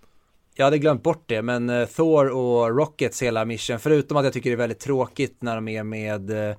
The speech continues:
Peter Dinklage på den här, eh, stjärnan. Det tycker jag är ganska ointressant. Det hade gärna kunnat kortas ner för min del. Men jag älskar Rockets och, eh, Thors, ja, men egentligen bara alla deras dialoger. För där,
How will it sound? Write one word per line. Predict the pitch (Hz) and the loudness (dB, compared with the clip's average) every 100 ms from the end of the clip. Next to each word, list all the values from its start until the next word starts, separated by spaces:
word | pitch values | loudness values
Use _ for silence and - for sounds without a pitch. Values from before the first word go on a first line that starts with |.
| - - - | -12 -20 -6
Peter | 117 117 | -2 0
Dinklage | 131 113 110 95 - | 0 0 -6 -8 -8
på | |
den | 110 | -6
här, | 101 107 | -4 -4
eh, | 101 101 98 | -4 -4 -6
stjärnan. | - 117 107 123 110 110 - _ _ _ _ | 0 0 0 -2 -6 -8 -16 _ _ _ _
Det | 117 | -6
tycker | 120 120 | -6 -2
jag | 113 | -2
är | 110 104 | 0 -2
ganska | 110 101 107 | -4 -4 -6
ointressant. | 104 101 107 120 107 | -6 -10 -6 -4 -4
Det | 113 | -4
hade | 110 | -6
gärna | 104 101 | -6 -8
kunnat | 104 104 101 | -10 -10 -8
kortas | 117 110 104 | -8 -8 -6
ner | 139 117 98 101 _ | -2 -2 -4 -12 _
för | _ 110 | _ -12
min | 101 | -10
del. | 104 107 | -8 -6
Men | 123 | -2
jag | 127 | 0
älskar | 127 107 - 147 123 | 0 -2 -2 0 2
Rockets | 117 - _ 113 - | -2 -6 _ -10 -10
och, | 110 104 _ _ | -12 -12 _ _
eh, | 110 101 | -10 -6
Thors, | - 143 110 98 - - _ _ _ - _ _ _ _ _ _ _ | -2 0 -2 -4 -12 -16 _ _ _ -20 _ _ _ _ _ _ _
ja, | 170 | 2
men | |
egentligen | 175 151 | 4 4
bara | 143 135 | 4 4
alla | 127 | 4
deras | 123 110 | 2 0
dialoger. | 120 117 165 143 104 | 0 0 2 0 -2
För | 98 | -8
där, | 110 147 156 143 120 | 2 4 4 2 -4